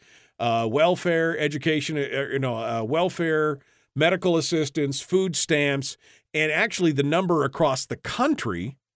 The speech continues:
Oh, this was a story that I was gonna talk about. Um, where did I read this story? Uh, the, the, yes,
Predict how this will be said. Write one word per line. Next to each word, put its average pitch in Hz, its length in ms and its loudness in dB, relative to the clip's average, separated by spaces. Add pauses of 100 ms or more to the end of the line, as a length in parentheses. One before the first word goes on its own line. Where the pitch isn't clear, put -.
(120)
Oh, 120 360 -8
this 139 200 -8
was 90 140 -10
a 87 60 -14
story 127 380 -6
that 92 120 -8
I 101 100 -8
was 95 140 -10
gonna 80 180 -12
talk - 320 -14
about. 73 300 -12 (800)
Um, 87 2000 -8
where 104 360 -8
did 107 120 -6
I 95 40 -8
read 92 420 -12
this 87 160 -10
story? 98 580 -10
Uh, 123 360 -2
the, 139 480 2
the, 135 160 -14 (420)
yes, 156 460 0